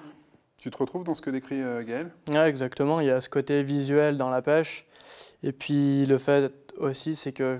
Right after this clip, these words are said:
Speaker 2: je trouve que c'est plus polyvalent, les swimbaits, dans le sens où, bah, comme on le voit sur la table, il y a, il y a différentes formes avec différentes actions de nage.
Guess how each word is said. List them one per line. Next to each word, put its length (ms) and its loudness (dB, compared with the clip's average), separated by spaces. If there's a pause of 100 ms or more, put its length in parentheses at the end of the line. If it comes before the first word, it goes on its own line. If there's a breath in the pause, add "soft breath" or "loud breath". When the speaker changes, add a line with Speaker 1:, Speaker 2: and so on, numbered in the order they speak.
Speaker 2:
je 60 -14
trouve 240 -10
que 100 -10
c'est 140 -6
plus 320 -2
polyvalent, 800 2 (140)
les 80 -10
swimbaits, 580 -4 (340 soft breath)
dans 120 -2
le 60 -2
sens 360 -2
où, 220 -4
bah, 200 0 (260)
comme 200 -4
on 140 -4
le 60 -4
voit 140 -2
sur 140 -6
la 100 -2
table, 260 0
il 40 -8
y 40 -2
a, 300 -6 (440 soft breath)
il 40 -2
y 20 4
a 40 2
différentes 500 2
formes 380 4
avec 200 -2
différentes 460 -6
actions 300 -6
de 60 -4
nage. 400 -2